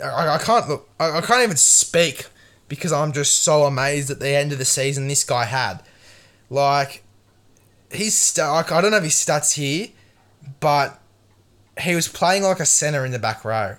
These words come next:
Honestly, he played centre a few games, to be honest. He, uh, he did, actually. He played centre a few games, but he is such a talented back rower. It is off. It's like, it's, it's, it's not even funny.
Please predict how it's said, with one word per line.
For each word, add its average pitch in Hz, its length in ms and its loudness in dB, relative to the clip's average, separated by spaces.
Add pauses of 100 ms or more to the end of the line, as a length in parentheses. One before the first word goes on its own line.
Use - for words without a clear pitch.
Honestly, 156 720 -2 (400)
he 147 100 -8
played 240 240 2
centre 202 240 2
a 170 100 0
few 170 220 -6
games, 151 320 -2
to 120 80 -8
be 123 80 -6
honest. 127 260 -4
He, 143 140 -2
uh, 135 120 0
he 139 120 -2
did, 139 160 -4
actually. 113 320 -4
He 131 80 -8
played 165 240 -2
centre 135 300 -2
a 113 40 -6
few 131 240 -6
games, 117 340 -4
but 131 360 -2 (1200)
he 196 560 -6
is 151 100 0
such - 720 4
a 156 200 0
talented 151 600 0
back 135 260 -2
rower. 120 440 2
It 127 80 -6
is 123 400 -8
off. 131 340 -2 (320)
It's 139 180 -6
like, 156 200 0
it's, 160 200 -4
it's, - 360 -6
it's - 260 -8
not 180 320 2
even 117 200 -2
funny. 123 380 -6